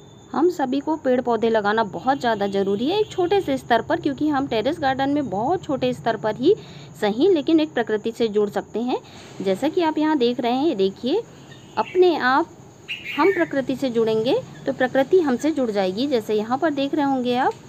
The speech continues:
कुछ पक्षी हैं, घोंसला बनाए हैं, छोटे छोटे बच्चे अंडे दिए हैं, उसके बाद छोटे छोटे बच्चे आए हैं इसके। तो इस तरह से हम तितली हैं, भौरे हैं, मधुमक्खी हैं, इस तरह से पक्षी,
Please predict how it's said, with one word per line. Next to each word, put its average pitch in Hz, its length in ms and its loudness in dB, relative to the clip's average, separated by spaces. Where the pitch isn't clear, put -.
कुछ 269 140 -2
पक्षी 269 480 -2
हैं, 247 240 0
घोंसला 226 420 2
बनाए 220 320 0
हैं, 247 160 -2
छोटे 220 220 -4
छोटे 208 260 -6
बच्चे 214 460 -2
अंडे 208 300 2
दिए 202 260 0
हैं, 240 200 0
उसके 381 180 -4
बाद 208 160 -2
छोटे 240 220 -4
छोटे 302 220 -2
बच्चे 214 300 -2
आए 190 220 -2
हैं 220 200 -4
इसके। 302 300 -4
तो 302 60 0
इस 349 160 0
तरह 330 220 2
से 339 160 2
हम 294 260 0
तितली 277 440 0
हैं, 262 240 -2
भौरे 226 440 0
हैं, 247 280 0
मधुमक्खी 240 640 2
हैं, 254 300 0
इस 269 140 -4
तरह 247 160 2
से 240 140 -2
पक्षी, 294 480 0